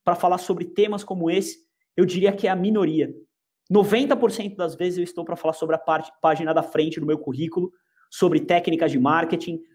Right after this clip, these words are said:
sobre técnicas de persuasão, sobre, é, projeção de receita, sobre forecast, sobre os quatro Ps, sobre muitos aspectos técnicos que, no fundo, no fundo, podem ser aprendidos, né? E são mais fáceis a, de ser aprendidos.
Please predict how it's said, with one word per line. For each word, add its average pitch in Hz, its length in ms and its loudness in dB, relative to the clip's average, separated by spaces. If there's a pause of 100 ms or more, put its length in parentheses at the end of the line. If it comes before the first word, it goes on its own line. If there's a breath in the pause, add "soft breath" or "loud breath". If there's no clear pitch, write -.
sobre 165 280 2
técnicas 180 460 -2
de 143 60 -4
persuasão, 156 880 0 (320 loud breath)
sobre, 185 720 4 (320)
é, 170 320 4 (260)
projeção 202 480 2
de 175 120 -4
receita, 170 540 -2
sobre 175 280 -4
forecast, 180 760 -2 (220)
sobre - 400 2
os - 100 -6
quatro - 460 -2
Ps, 180 380 0 (160)
sobre 190 400 -4
muitos 233 420 0
aspectos 190 560 -8
técnicos 170 680 -6 (300)
que, 208 100 0
no 208 100 2
fundo, 226 320 0
no 202 100 2
fundo, 220 340 -2
podem 214 240 0
ser - 200 0
aprendidos, 165 840 -2 (340)
né? 160 460 -2
E 139 60 -8
são 165 120 -2
mais 196 240 0
fáceis 175 480 0
a, 160 60 2 (120)
de 143 120 -12
ser 156 220 -2
aprendidos. 151 680 -4